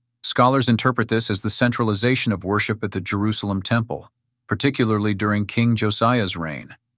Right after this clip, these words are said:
though Routledge notes that Moses could have indicated a singular sanctuary concept. The directive was seen as a move to stop people from worshiping at numerous Canaanite sanctuaries, as well as limit spiritual anarchy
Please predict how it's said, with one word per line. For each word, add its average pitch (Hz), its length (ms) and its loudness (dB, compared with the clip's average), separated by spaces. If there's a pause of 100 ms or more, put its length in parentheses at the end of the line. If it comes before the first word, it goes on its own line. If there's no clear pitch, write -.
(140)
though 98 100 0
Routledge 107 540 0
notes 110 260 0
that 104 100 -4
Moses 104 380 0
could - 160 -2
have 95 100 -4
indicated 104 520 0
a 98 40 -4
singular 98 440 -2
sanctuary 87 640 -2
concept. 73 640 -8 (680)
The 110 100 2
directive 131 420 2
was 120 160 0
seen 117 220 2
as 107 120 0
a 107 60 0
move 110 320 2
to 104 100 -4
stop 123 440 0
people 107 260 -2
from 101 220 -4
worshiping 104 480 -2
at 98 100 -6
numerous 110 480 2
Canaanite 104 540 -2
sanctuaries, 80 800 -4 (360)
as 101 140 -2
well 113 180 2
as 104 140 0
limit 113 300 2
spiritual 107 580 -2
anarchy 110 560 -4